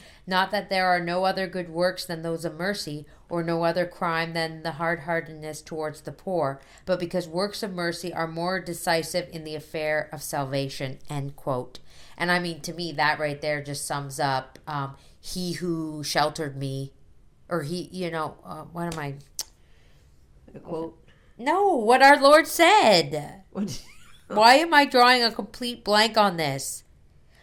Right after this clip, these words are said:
Speaker 2: What?
Speaker 1: "Feed the poor, you feed me, those who have fed the poor." Okay,
Speaker 2: Yes.
Speaker 1: Mom, help
Speaker 2: Yeah.
Speaker 1: me out
Speaker 2: <laughs>
Speaker 1: here.
Speaker 2: Well, you've messed me up now. I can't come to your rescue. I messed up.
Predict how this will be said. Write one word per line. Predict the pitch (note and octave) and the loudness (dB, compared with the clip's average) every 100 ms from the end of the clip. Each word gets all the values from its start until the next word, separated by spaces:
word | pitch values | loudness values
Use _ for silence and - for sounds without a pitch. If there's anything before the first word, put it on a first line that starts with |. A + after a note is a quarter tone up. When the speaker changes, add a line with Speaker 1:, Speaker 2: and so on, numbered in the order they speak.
| - | -12
Speaker 2:
What? | F3 D3+ | -8 -2
Speaker 1:
"Feed | B3 B3 B3+ | 0 2 2
the | |
poor, | B3+ B3 B3 B3 B3 B3 - | 2 8 10 10 8 6 0
you | G#3+ | -10
feed | A3+ B3 A3+ | -6 -4 -4
me, | A3 A#3 A3+ | -6 -6 -4
those | G3 A3+ A3+ | 0 2 2
who | B3 | 0
have | A#3 A3+ | -2 -2
fed | A#3 A3+ | -2 -2
the | A3+ | -4
poor." | A3+ A3 G#3+ - | -4 -2 -2 -4
Okay, | G#3 | -2
Speaker 2:
Yes. | G#3 E3 - | 0 -2 0
Speaker 1:
Mom, | G#3 G#3+ E3 | 4 4 4
help | E3+ G#3+ | 2 0
Speaker 2:
Yeah. | A3+ | 0
Speaker 1:
me | A3 G#3+ A#3+ | 0 2 6
out | A#4 | 6
Speaker 2:
<laughs> | |
Speaker 1:
here. | - C4+ | 6 4
Speaker 2:
Well, | D4+ C#4+ | 6 6
you've | C4 A3+ | 6 2
messed | C4 C4+ - | 0 0 -4
me | A3 A3 | -4 -2
up | C4 | -2
now. | F#3+ D3+ | -4 -6
I | E3+ | -4
can't | A3 G3+ F#3+ | -4 -4 -2
come | - | -2
to | - F#3 | -2 -4
your | F3 | -4
rescue. | E3+ F3 F3 A3 | -4 -6 -2 0
I | G#3+ | 0
messed | G#3 A3+ B3 B4 | 0 -2 -2 -6
up. | D#4+ D3+ | -6 -8